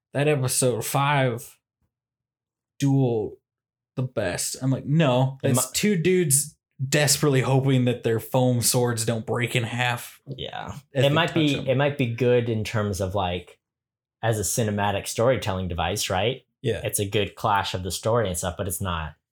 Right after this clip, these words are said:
Speaker 1: It, especially, I mean, in the, in the first episode four,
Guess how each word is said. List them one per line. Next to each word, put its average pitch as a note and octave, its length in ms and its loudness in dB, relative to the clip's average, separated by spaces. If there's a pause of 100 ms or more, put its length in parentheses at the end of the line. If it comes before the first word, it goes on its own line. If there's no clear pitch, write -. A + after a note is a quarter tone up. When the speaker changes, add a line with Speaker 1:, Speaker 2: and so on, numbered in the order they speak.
(220)
Speaker 1:
It, B2+ 340 -2
especially, D3 520 0
I C3 40 4
mean, C3 240 4
in C3 180 2
the, B2 200 0
in A#2+ 280 0
the G#2+ 100 -8
first - 640 -4 (520)
episode B2 560 -2 (560)
four, B2 380 -2